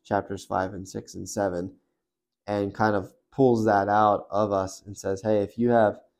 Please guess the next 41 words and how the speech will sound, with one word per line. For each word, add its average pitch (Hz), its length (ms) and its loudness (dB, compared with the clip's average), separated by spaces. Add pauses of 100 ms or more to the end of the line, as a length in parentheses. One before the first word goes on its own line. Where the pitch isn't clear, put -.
(360)
if 110 120 -4
you 139 80 6
have 151 100 6
a 127 80 4
negative, 113 640 0 (180)
uh, 92 340 -4
motive 113 580 4 (240)
in 113 140 0
your 104 120 0
heart 110 440 0
or, 104 140 0
like, 98 260 -2
a 98 40 -6
negative 107 460 -4
intention 107 720 -4 (240)
with 107 140 -12
what 107 160 0
you're 92 100 -6
doing, 110 520 -2 (420)
and 107 200 -2
you 107 120 -2
feel 120 280 2
some 120 200 -2
type 117 240 0
of 107 60 0
way 117 260 4
about 123 320 -2
somebody, 135 540 -4 (280)
that's 117 180 -2
the 117 80 -10
same 120 300 0
as 104 120 -2
murder." 107 480 -4 (760)
And 101 260 0
he 101 80 -4
kinda 113 240 4
calls 113 280 0
people 113 280 -2
out 104 260 2
for 113 100 -6
that. 101 420 -2